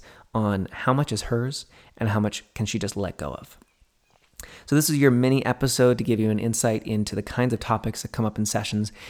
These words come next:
If you would like to book your own private session, let me know. Send me an email at will at my spiritual clarity dot com. I have different options,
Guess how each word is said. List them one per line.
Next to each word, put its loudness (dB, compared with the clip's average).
If -2
you 4
would 6
like 4
to 0
book 0
your -2
own 2
private 0
session, 0
let 4
me 2
know. 4
Send 2
me 4
an 2
email 2
at -4
will 0
at 0
my 2
spiritual -2
clarity -2
dot -2
com. 0
I 0
have -6
different 0
options, 0